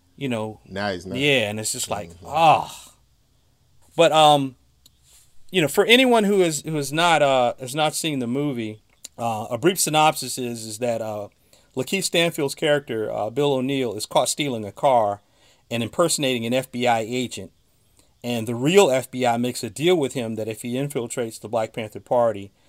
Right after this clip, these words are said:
Speaker 1: and gives them information, that they'll, they'll let him off. They'll forgive, uh, his crimes.
Speaker 2: Mm-hmm.
Speaker 1: And of course, as he starts to form bonds within the party, um, you know, there's a bit of a co-, an inner conflict, uh, you know, for his character, and then everything kinda starts to unravel,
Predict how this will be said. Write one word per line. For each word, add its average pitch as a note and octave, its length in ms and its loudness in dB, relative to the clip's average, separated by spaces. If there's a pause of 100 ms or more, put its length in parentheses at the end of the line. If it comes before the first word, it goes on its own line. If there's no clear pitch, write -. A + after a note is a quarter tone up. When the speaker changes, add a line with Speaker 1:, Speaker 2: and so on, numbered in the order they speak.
(180)
Speaker 1:
and A2+ 100 -16
gives A#2+ 220 -4
them A#2+ 200 -2
information, A#2 680 -2
that G2+ 140 -10
they'll, A2+ 320 -2
they'll A2 180 -4
let G#2+ 160 -6
him G#2 160 -8
off. B2 260 0
They'll G#2+ 140 -8
forgive, A2 460 -8
uh, G2 280 -6 (300)
his - 180 -12
crimes. C#3 600 -2 (360)
Speaker 2:
Mm-hmm. G#2+ 120 -6
Speaker 1:
And A#2 80 -2
of G#2+ 80 -10
course, D3 380 2
as C3+ 240 2
he C3 100 -6
starts B2+ 440 0
to A2+ 240 -8
form C3+ 400 0
bonds C3+ 460 0
within B2+ 240 -4
the A#2+ 60 -4
party, B2 580 0 (540)
um, G#2 520 -4 (120)
you E3 120 -2
know, B2 300 0
there's B2+ 340 -4
a A2 60 -2
bit D#3 160 2
of B2+ 100 0
a A2 60 -8
co-, - 200 -12
an B2 180 -2
inner C3+ 180 0
conflict, C#3+ 720 -2
uh, G2+ 340 -12
you A#2+ 100 -8
know, A2 120 -6
for A#2+ 160 -6
his G#2 100 -8
character, A#2+ 440 -2
and A2+ 120 -6
then A2 80 -8
everything A#2 360 -6
kinda A2 220 -6
starts A2 320 -4
to A2 120 -12
unravel, G#2+ 720 -6